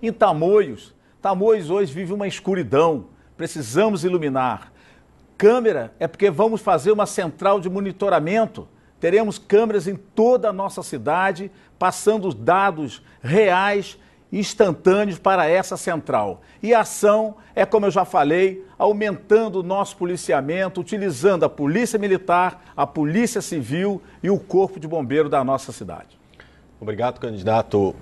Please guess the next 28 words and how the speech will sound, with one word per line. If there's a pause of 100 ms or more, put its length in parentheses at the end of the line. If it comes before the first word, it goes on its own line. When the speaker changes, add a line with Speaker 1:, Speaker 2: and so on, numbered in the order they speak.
(140)
Speaker 2:
Paulo
César.
Agora
a
gente
sorteia (120)
o
tema (1400)
da (920)
segunda
pergunta, (1600)
que
é (580)
habitação. (1300)
Candidato
Paulo
César,
é
o
senhor
que
pergunta,
seguindo
as
regras
do
nosso
debate,